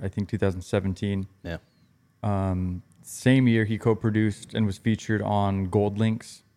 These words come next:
Speaker 1: track Some Girl.
Speaker 2: Mm-hmm.
Speaker 1: Co-produced Kendrick Lamar's Pride.
Speaker 2: Mm.
Speaker 1: Um,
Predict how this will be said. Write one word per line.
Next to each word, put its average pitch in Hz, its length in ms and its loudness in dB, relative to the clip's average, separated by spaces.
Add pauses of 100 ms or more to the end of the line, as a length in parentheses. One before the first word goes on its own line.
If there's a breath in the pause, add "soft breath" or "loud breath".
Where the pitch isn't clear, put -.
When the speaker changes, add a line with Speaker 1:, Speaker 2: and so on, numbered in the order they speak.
(360)
Speaker 1:
track 110 280 0
Some 104 280 2
Girl. 117 300 2 (200)
Speaker 2:
Mm-hmm. 90 160 -8 (260)
Speaker 1:
Co-produced 110 600 0
Kendrick 107 340 0
Lamar's 104 640 2 (500)
Pride. 104 540 0 (460)
Speaker 2:
Mm. - 480 -12
Speaker 1:
Um, 92 480 -2